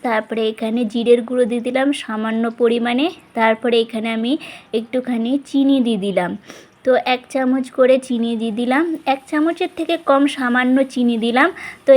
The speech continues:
এরপর আমি এই মশলাটাকে খুব সুন্দর করে কষিয়ে নেব। তো আমি ঢাকা দিয়ে দিয়েছি। তো ঢাকা দিয়ে আমি মশলাটাকে খুব সুন্দর করে কষিয়ে নিচ্ছি। আমি ঢাকনাটা দুই থেকে এক মিনিট মতন আমি ঢাকনাটা দিয়ে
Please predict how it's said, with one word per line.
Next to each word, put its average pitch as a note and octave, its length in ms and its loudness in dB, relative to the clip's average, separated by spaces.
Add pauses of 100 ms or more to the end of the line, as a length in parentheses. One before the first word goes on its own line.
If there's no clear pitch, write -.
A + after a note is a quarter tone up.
এরপর A#3+ 260 2 (120)
আমি B3 180 2 (180)
এই A#3 80 0
মশলাটাকে A#3 640 -2 (100)
খুব C#4+ 100 -2 (100)
সুন্দর A3+ 320 0
করে B3 200 4 (120)
কষিয়ে B3 400 0
নেব। A#3+ 200 0 (180)
তো C#4 120 2
আমি A3+ 140 -2 (140)
ঢাকা G3+ 280 -6 (120)
দিয়ে B3 140 0
দিয়েছি। B3 380 -2 (420)
তো B3+ 80 2 (160)
ঢাকা B3 300 -2
দিয়ে C#4 240 2 (100)
আমি C4 120 0 (100)
মশলাটাকে A#3+ 600 -2 (100)
খুব C#4+ 100 -2 (100)
সুন্দর A#3 340 -2
করে B3+ 220 6 (120)
কষিয়ে A#3 380 0
নিচ্ছি। A#3+ 420 -2 (520)
আমি C4+ 140 4 (120)
ঢাকনাটা C4+ 500 2 (180)
দুই C4 160 2 (120)
থেকে C4+ 380 0 (580)
এক A#3+ 160 -4
মিনিট C4+ 420 2
মতন A3+ 480 -2 (240)
আমি A3 260 -2
ঢাকনাটা A#3+ 560 -4 (180)
দিয়ে A#3 320 2